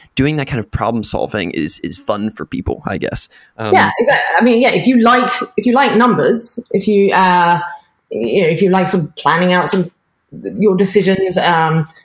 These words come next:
Speaker 2: it's, you know, like managing a portfolio when you, you're making, like, deciding which, uh, altcoins to buy.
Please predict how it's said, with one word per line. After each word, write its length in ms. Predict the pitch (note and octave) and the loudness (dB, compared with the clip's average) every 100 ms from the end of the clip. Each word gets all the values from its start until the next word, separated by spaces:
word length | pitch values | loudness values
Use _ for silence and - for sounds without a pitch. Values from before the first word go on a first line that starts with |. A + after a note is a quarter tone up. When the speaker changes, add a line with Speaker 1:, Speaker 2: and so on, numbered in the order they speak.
| _ - | _ -2
Speaker 2:
it's, 180 | G#3 A3 | 0 2
you 220 | G#3+ A3+ | 2 2
know, 100 | F3 | 2
like 140 | F3+ | 2
managing 400 | G3 F3+ F#3+ G3 | 2 2 2 2
a 60 | G3 | 0
portfolio 720 | F#3 G3 - G#3 A3 G3 E3 | 2 0 2 2 4 4 4
when 120 | E3+ E3+ | 2 0
you, 160 | E3+ | 0
you're 200 | F3+ F3+ | 0 2
making, 260 | F#3 F3+ F#3 | 2 2 2
like, 200 | F3 E3+ - - - F#3 | 2 -2 -8 -12 -10 -4
deciding 460 | F#3 G3+ F#3 F3+ | 0 0 2 2
which, 420 | F3+ F3+ - - - - _ _ | 2 0 -4 -6 -14 -20 _ _
uh, 420 | F#3 F3 E3+ E3 - | 0 2 2 2 2
altcoins 580 | C#4 C4+ A#3 F#3 F3+ - | 0 2 2 2 2 0
to 60 | |
buy. 420 | D#3+ D3 E3 A3 | 2 2 2 0